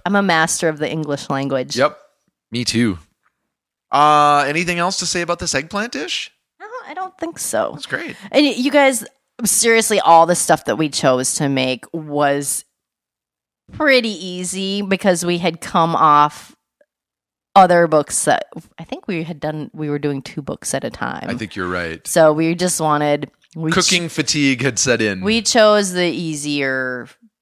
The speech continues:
Speaker 2: We took the
Speaker 1: dishes
Speaker 2: easy way
Speaker 1: from
Speaker 2: out, but,
Speaker 1: this.
Speaker 2: but I don't think we compromised in taste or flavor or anything. It was just more a, a time issue. Um, next dish, fiery tofu.
Speaker 1: So, yeah,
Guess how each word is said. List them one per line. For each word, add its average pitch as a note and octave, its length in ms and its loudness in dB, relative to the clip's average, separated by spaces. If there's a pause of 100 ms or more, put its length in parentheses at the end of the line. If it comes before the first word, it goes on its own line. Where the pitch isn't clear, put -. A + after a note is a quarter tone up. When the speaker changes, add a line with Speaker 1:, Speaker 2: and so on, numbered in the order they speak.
(100)
Speaker 2:
We A#2 100 -2
took C#3 220 0
the C3+ 60 0
Speaker 1:
dishes B2 260 2
Speaker 2:
easy A#2 100 2
way G2 160 4
Speaker 1:
from E2 140 0
Speaker 2:
out, - 80 -8
but, B2 60 0
Speaker 1:
this. F#2+ 220 -4
Speaker 2:
but G2+ 220 -4
I G2 160 0
don't A2 180 -6
think A2+ 200 -14
we G#2+ 220 -10 (100)
compromised G#2 640 -8
in F#2+ 320 -12 (180)
taste G2 400 -6
or F2 60 -6
flavor F#2 460 -6
or - 20 -4
anything. E2 420 -10
It E2 80 -10
was E2+ 140 -10
just - 200 -10
more E2+ 220 -10
a, E2+ 240 -10
a F2+ 80 -14
time F2+ 400 -8
issue. E2 460 -10 (880)
Um, G2 920 0 (340)
next A#2 320 -2
dish, E3+ 600 0 (1040)
fiery G#2+ 520 0
tofu. E2+ 1080 -6 (540)
Speaker 1:
So, F3+ 580 2
yeah, A#3 200 -2